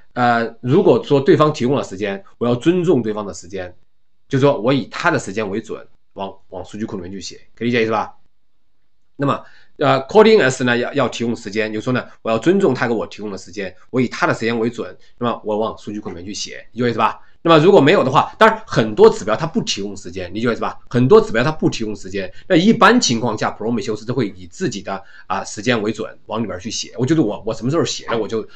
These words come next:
我就算什么时候，可以理解吧？但是有些呢，指标呢，它会提供时间，那这个时候呢，你的意思就是说，默认是不尊重你的时间的，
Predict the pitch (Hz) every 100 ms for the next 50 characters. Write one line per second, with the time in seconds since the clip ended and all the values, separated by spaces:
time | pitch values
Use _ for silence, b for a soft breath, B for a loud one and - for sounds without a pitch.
0 | b 101 127 131 110 98 123 - 127 -
1 | - 127 127 120 113 b b b b 202
2 | 202 135 196 226 190 117 131 160 135 -
3 | - 226 - - 190 - 101 110 101 b
4 | - 196 170 156 156 123 113 139 131 123
5 | 135 135 B - 180 262 196 165 131 131
6 | 139 139 135 101 90 90 95 92 85